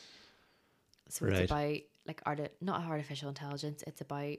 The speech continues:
Speaker 1: like, C I A intelligence and, like, counterterrorism.
Speaker 2: Mm-hmm.
Speaker 1: And whilst there's so much terrorism going on and there's genuinely bad people doing terrorist acts, they can't get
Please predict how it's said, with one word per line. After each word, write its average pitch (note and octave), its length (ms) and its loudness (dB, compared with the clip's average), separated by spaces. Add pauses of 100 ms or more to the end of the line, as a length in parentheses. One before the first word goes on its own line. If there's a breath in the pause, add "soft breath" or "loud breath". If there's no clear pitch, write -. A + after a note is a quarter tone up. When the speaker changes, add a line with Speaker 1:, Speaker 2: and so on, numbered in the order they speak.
Speaker 1:
like, D3 300 -12
C D3+ 280 -2
I C#3 120 -2
A C#3 580 -2
intelligence D3+ 680 -2
and, C#3+ 140 -6
like, C3+ 200 -6
counterterrorism. D3 1120 -4
Speaker 2:
Mm-hmm. G#2 300 0 (360 loud breath)
Speaker 1:
And D3 440 -2 (580)
whilst C#3 840 -2
there's D3+ 160 2
so - 140 2
much D3 180 0
terrorism C#3 480 0
going D3 240 -2
on C3+ 300 2
and C#3+ 180 -2
there's C#3+ 220 2
genuinely C#3 600 2
bad C3+ 400 2
people C#3+ 460 0 (960 loud breath)
doing C#3 340 4
terrorist C3+ 580 0
acts, - 560 0 (520 loud breath)
they D3 220 6
can't C#3 360 0
get C#3+ 180 2